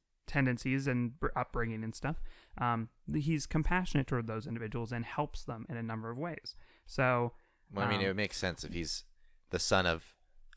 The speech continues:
Speaker 2: Loki and this human who teaches him, you know, to be a good person or whatever.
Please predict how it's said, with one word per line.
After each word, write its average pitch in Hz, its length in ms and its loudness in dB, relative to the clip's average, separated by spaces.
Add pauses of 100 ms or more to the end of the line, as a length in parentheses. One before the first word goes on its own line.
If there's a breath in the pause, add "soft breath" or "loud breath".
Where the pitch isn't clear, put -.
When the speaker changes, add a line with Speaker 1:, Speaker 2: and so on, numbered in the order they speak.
Speaker 2:
Loki 92 360 4
and 78 300 -2
this 82 220 -2
human 76 460 -8 (260)
who 82 120 -2 (140)
teaches 78 280 -6
him, 71 320 -4 (420)
you 87 80 -6
know, 76 240 -6
to 85 100 -4
be 80 140 -2
a 69 40 -8
good 69 220 -6 (160)
person 71 340 -4
or 67 40 -8
whatever. 67 340 -6